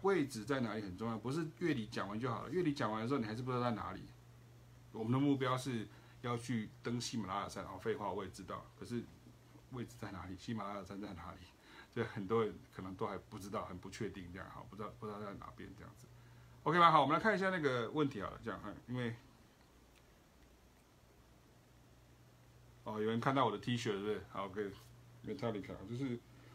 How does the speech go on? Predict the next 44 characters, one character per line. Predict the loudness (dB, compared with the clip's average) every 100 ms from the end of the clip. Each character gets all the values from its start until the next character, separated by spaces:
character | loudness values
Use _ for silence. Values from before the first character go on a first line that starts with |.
| -6 0
就 |
是 | 4
凯 | 8
老 | 10 8
师 | 4
在 | 0 0
以 | -2
色 | -2 2
列， | 2 2 -2
我 |
们 | -6 -6
去 | -2 -2
以 |
色 | -2 -2
列 | 0 -2
两 | -6 -10
次 | -10 -8 -8
啊， | -4
二 | -4
零 | -4
一 | -6 -6
一 | -4
跟 | -6
二 | -4
零 | -4
一 | -4 -6
二 |
年 | -6 -10 -12
这 |
样， | -12 -14 -20 -20 -8
他 | -4
在 | -2 0
那 | 0
个 | -4 -6 -8 -12 -18 -20 -20 -12
耶 | -4 -4
路 | -2
撒 | 0 -2
冷 | -2 -8
的 | -8
一 | -10
家 | -8 -6 -6 -6 -8 -12 -18 -20 -20 -6
店 | -4 -4
买 | -8
的， | -12